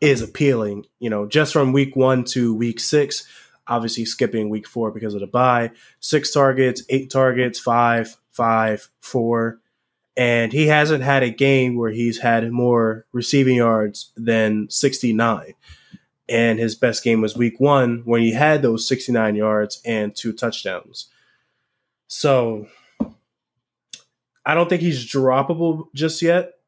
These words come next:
I don't know if you could ever could drop him just because of what you had to, uh,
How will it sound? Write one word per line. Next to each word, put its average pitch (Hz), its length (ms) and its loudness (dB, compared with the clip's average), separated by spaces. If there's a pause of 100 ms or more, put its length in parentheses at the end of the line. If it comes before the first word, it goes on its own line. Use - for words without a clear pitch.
(280)
I 123 60 -6
don't 139 140 4
know 135 100 6
if 131 120 -4
you 123 100 -2
could 123 120 -4
ever 120 360 0
could 135 260 -2
drop 135 300 2
him 131 140 0
just 120 180 -4
because 117 260 0
of 110 180 -2
what 113 200 0
you 117 100 0
had 110 380 0
to, 110 400 0 (1120)
uh, 104 400 0